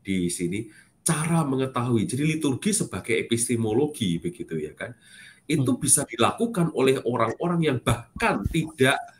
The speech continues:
Speaker 1: percaya terlebih dahulu begitu.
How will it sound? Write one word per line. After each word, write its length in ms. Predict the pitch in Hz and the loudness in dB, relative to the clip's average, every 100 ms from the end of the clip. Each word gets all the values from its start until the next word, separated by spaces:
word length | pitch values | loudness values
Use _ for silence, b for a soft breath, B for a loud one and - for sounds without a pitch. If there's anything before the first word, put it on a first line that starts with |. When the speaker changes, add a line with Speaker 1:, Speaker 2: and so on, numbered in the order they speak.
| b b b _ _ _ _ _ _ _ _ _ _ _ _ _ | b b b _ _ _ _ _ _ _ _ _ _ _ _ _
Speaker 1:
percaya 600 | - 170 175 208 214 165 | -2 2 4 4 2 2
terlebih 340 | - 123 117 104 | 2 0 0 0
dahulu 440 | 98 85 85 71 - _ | 0 0 -2 -4 -14 _
begitu. 360 | - - - | -14 -12 -12